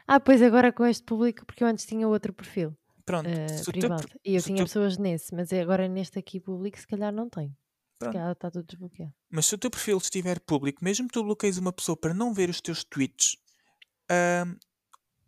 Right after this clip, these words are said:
Speaker 2: neste caso os tweets, porque estamos a falar do Twitter, basta
Speaker 1: Sim.
Speaker 2: abrir o perfil, e agora vou dizer como é que se faz, meninos, tomem atenção.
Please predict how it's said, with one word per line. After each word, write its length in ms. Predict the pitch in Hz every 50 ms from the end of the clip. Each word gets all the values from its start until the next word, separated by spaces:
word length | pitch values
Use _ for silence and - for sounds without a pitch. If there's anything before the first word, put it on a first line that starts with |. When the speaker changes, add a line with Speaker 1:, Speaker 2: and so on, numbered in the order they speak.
| _ _
Speaker 2:
neste 280 | - 143 135 - - -
caso 340 | - 139 135 131 - - _ -
os 120 | - - -
tweets, 260 | - 170 202 - - -
porque 140 | - _ _
estamos 220 | - 131 127 127
a 40 | -
falar 140 | - 131 127
do 100 | 127 -
Twitter, 280 | - 151 151 - 190 - - - - - - - -
basta 280 | 160 170 - - -
Speaker 1:
Sim. 40 | 226
Speaker 2:
abrir 260 | - 196 208 190 175
o 80 | 175 170
perfil, 480 | - - - - - 165 147 135 - -
e 60 | 135 135
agora 220 | 131 143 151 160
vou 140 | 156 170 170
dizer 320 | 160 170 160 160 170 175 -
como 180 | - 175 180
é 60 | 190
que 80 | 190 -
se 80 | - -
faz, 220 | 170 156 147 139
meninos, 300 | 139 139 135 123 123 -
tomem 300 | - 139 156 190 220 220
atenção. 400 | 208 - 175 160 - - -